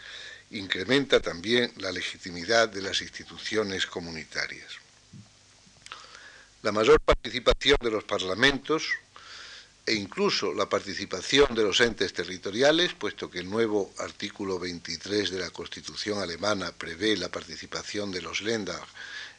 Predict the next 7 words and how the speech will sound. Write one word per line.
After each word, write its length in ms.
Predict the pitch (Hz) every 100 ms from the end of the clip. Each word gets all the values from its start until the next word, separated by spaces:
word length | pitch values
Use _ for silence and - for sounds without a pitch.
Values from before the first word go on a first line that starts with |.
| -
en 160 | 92
la 140 | 92 98
adopción 760 | - 92 85 82 - 120 107
de 120 | 87
las 140 | 85 82
decisiones 580 | 85 87 80 104 90 -
comunitarias, 880 | - 76 85 95 147 147 147 143